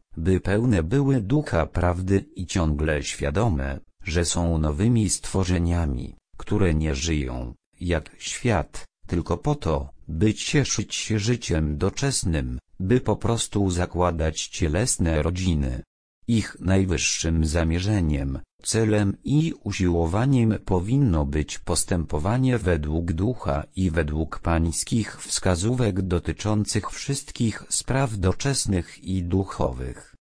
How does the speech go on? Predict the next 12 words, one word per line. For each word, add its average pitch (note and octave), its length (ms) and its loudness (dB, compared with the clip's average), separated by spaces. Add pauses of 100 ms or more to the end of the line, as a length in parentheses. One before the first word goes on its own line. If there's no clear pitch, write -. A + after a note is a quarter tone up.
(320)
Nowe A2 400 4
stworzenia A2+ 720 0
powinny A2+ 600 4
zawsze G2 540 0
pamiętać F2 920 0
o C#2+ 120 -6
swoim E2 580 0
poświęceniu F#2 960 0
Panu F2 520 0
i F#2 240 -2
o G2+ 140 0
tym, C2+ 380 -6